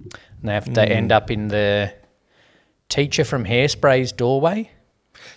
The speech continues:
Speaker 2: That's who it was.
Speaker 1: Yeah.
Speaker 2: I was
Speaker 1: I,
Speaker 2: like,
Speaker 1: I
Speaker 2: "Who
Speaker 1: literally
Speaker 2: was
Speaker 1: just,
Speaker 2: that?"
Speaker 1: I literally just realised it
Speaker 2: I'm like,
Speaker 1: then.
Speaker 2: "I've seen her in something else."
Speaker 1: Is she also the stenographer? Or she's in the courtroom?
Speaker 2: Well, she's a witness.
Speaker 1: Oh, the glasses.
Speaker 2: Yeah.
Speaker 1: Yeah, right. I thought it was,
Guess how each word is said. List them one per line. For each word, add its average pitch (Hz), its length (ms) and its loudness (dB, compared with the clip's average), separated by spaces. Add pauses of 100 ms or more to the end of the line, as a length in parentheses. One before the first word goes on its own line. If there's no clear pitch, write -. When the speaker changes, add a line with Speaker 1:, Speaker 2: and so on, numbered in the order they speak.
Speaker 2:
That's 127 300 6
who 117 160 4
it - 80 2
was. 95 400 0
Speaker 1:
Yeah. 117 200 4
Speaker 2:
I 127 40 10
was 127 160 4
Speaker 1:
I, 135 60 8
Speaker 2:
like, 123 180 8
Speaker 1:
I 143 80 10
Speaker 2:
"Who 147 60 6
Speaker 1:
literally 180 360 10
Speaker 2:
was 160 80 12
Speaker 1:
just, 160 160 10
Speaker 2:
that?" 120 280 10
Speaker 1:
I 151 40 10
literally 151 420 4
just 131 240 4
realised 117 420 6
it - 20 2
Speaker 2:
I'm 127 60 0
like, 127 160 4
Speaker 1:
then. 98 100 -2
Speaker 2:
"I've 117 100 2
seen 127 300 -2
her 110 260 4
in 101 80 2
something 107 540 -2
else." 101 80 -4
Speaker 1:
Is 160 100 -2
she 240 80 4
also - 240 4
the 180 100 0
stenographer? 110 760 -2 (680)
Or 117 160 0
she's 123 240 -4
in 135 100 -2
the 113 60 0
courtroom? 156 640 -2 (260)
Speaker 2:
Well, 127 80 -8
she's 120 240 -2
a 113 60 4
witness. - 560 -6 (1040)
Speaker 1:
Oh, 131 220 4
the 120 80 0
glasses. - 720 -2
Speaker 2:
Yeah. 120 200 4 (180)
Speaker 1:
Yeah, 110 280 -4
right. 98 300 -6 (240)
I 113 80 -4
thought 139 280 6
it - 120 -2
was, 113 300 4